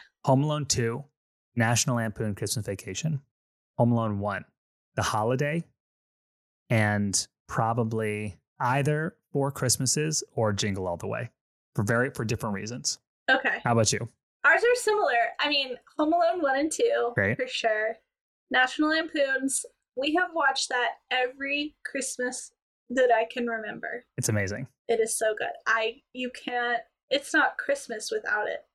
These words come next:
Speaker 1: Agreed.
Speaker 2: Truly.
Speaker 1: Hundred percent agree.
Speaker 2: A Christmas Story.
Speaker 1: See, I've never, you know, hopped aboard the Christmas Story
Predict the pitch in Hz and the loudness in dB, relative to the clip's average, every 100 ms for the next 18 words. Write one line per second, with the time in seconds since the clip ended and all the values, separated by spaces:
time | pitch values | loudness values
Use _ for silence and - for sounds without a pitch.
0 | - - - 247 208 - - - _ 139 | -2 0 2 2 2 0 -10 -12 _ 2
1 | 117 107 104 113 - - _ _ _ - | 2 2 -2 -6 -10 -14 _ _ _ -4
2 | 247 339 339 320 311 - 208 190 202 262 | -2 -2 0 -2 -2 -4 -2 -2 -4 -6
3 | _ _ - - 170 - 139 156 - 127 | _ _ -2 2 4 4 0 -2 2 2
4 | 127 127 160 170 160 - 127 113 113 - | 2 0 -2 -2 -4 -2 0 0 -2 -4
5 | 127 131 117 117 110 107 113 117 107 113 | -4 -4 -2 -2 -4 -4 -4 -2 0 0
6 | 104 104 117 | -2 -2 -8